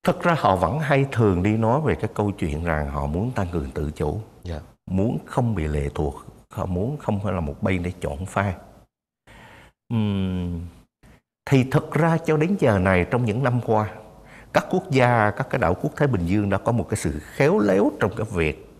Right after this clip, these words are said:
Speaker 1: cân bằng. À, nói cân bằng thì cũng thực sự không phải là đúng cân bằng đâu. Nhưng mà họ đã khéo léo trong cái việc, trong cái bối cảnh của họ, họ tìm cách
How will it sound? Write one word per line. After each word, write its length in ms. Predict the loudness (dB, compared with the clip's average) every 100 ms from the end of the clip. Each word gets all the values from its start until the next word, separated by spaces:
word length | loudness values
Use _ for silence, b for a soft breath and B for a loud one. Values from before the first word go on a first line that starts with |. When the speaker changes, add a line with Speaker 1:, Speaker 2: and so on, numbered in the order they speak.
| -20 _ _ _ _ _ -4
Speaker 1:
cân 260 | 0 4
bằng. 280 | 4 2 -2 -16 -20 B B B _ _ B B B B
À, 400 | -8 -4 -4 -6 -10 -20 -20 -6
nói 220 | 0 2 2 2
cân 220 | 2 4
bằng 260 | 4 2 -2
thì 60 |
cũng 200 | -4 -4 -2
thực 160 | -4 -2
sự 200 | -2 0
không 120 | -2
phải 140 | -2 -4
là 100 | -2
đúng 160 | -4
cân 240 | -4 -2 0
bằng 180 | 0
đâu. 160 | 0 -2 -4 B B B B B
Nhưng 180 | 0 2
mà 80 | 0
họ 140 | 0
đã 100 | -2 0
khéo 180 | 0 2
léo 180 | 2 0
trong 180 | -2
cái 100 | -2 -2
việc, 160 | -4 -6 -20 -20 -14 -6
trong 140 | -2
cái 80 | 2
bối 140 | 0 0
cảnh 120 | -2 -2
của 60 |
họ, 140 | -2 0
họ 180 | 0 -2 2
tìm 220 | 2 2
cách 100 | -4